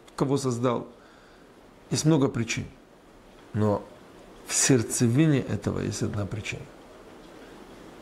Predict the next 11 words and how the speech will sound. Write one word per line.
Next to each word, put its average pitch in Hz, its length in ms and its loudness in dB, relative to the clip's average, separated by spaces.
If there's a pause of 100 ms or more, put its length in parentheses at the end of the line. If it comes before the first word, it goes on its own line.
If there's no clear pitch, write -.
(120)
Всевышний, 117 540 0
он 98 260 0
царь. - 360 -4 (1400)
И 123 100 2
он 131 120 2
хочет, 196 720 0 (680)
чтобы 180 440 2
его 185 400 2
творения 196 1000 2 (1000)
приняли 170 600 6
его 151 380 4